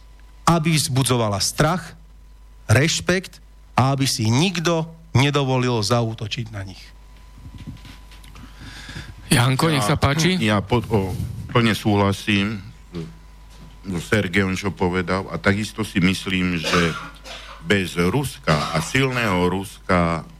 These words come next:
Speaker 3: mier vo svete nebude. Preto fandím Ruskej federácii, fandím jej nastolenej ceste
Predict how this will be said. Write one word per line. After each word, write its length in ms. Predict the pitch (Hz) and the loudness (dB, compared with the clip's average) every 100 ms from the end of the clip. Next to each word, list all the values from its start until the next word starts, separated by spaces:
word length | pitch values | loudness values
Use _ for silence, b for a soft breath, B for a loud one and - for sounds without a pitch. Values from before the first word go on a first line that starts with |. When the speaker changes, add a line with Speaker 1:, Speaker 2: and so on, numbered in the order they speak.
| - | -2
Speaker 3:
mier 400 | 82 90 95 87 | 2 4 2 0
vo 160 | 85 | -4
svete 480 | 78 - 82 82 80 | -8 -2 -2 -2 -4
nebude. 560 | 78 78 67 69 64 65 - - - - - | -2 -4 -6 -12 -12 -16 -18 -20 -20 -20 0
Preto 320 | 139 139 80 | 0 2 -2
fandím 640 | - 104 107 101 104 107 | 0 0 0 -2 -2 -4
Ruskej 480 | - 92 98 - 95 | -2 0 0 0 0
federácii, 1040 | 101 95 92 90 87 87 - 87 85 80 - | 2 2 2 2 2 -2 -4 -4 -4 -6 -2
fandím 480 | 107 104 98 95 92 | 0 0 -2 -2 -2
jej 160 | 87 82 | -2 0
nastolenej 680 | 90 87 - 85 85 80 71 - | 0 -2 -2 -2 -2 -4 -8 -8
ceste 600 | 87 - - - 160 | -8 -8 -6 -2 -2